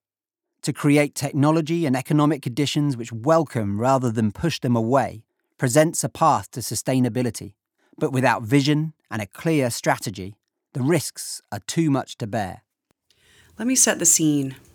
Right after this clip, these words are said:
Speaker 2: Forty-five thousand people every day are forced from their homes because of conflict or natural disaster. Climate change has cost the economy nine hundred and twenty-five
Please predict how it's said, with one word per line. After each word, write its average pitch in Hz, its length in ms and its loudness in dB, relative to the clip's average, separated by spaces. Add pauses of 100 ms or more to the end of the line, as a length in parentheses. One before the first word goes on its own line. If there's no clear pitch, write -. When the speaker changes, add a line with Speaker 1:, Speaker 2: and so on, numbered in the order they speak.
(760)
Speaker 2:
Forty-five 208 560 0
thousand 160 400 2
people 139 400 -6
every 139 240 -6
day 131 320 -6
are 143 140 -6
forced 143 400 -6
from 139 180 -6
their 127 140 -4
homes 127 600 -6
because 143 300 -6
of 135 120 -10
conflict 135 600 -6 (100)
or 131 300 -6
natural 127 340 -8
disaster. 127 680 -6 (880)
Climate 170 320 2
change 151 220 0
has 151 140 0
cost 151 360 0
the 147 80 -2
economy 139 680 -6
nine 151 300 4
hundred 147 300 -2
and 147 100 -2
twenty-five 135 720 -6